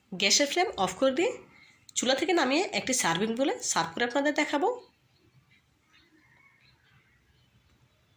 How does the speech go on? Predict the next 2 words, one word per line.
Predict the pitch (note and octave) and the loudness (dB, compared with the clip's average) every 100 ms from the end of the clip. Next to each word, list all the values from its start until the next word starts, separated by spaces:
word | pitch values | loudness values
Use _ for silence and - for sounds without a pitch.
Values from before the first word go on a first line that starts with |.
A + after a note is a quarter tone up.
| _ _ _ _ _ _ _ _ _ _ _ _ _ _ _ - | _ _ _ _ _ _ _ _ _ _ _ _ _ _ _ -6
দেখুন | F3 B3 D4+ | -2 2 2
বন্ধুরা, | D4 F4+ | 4 0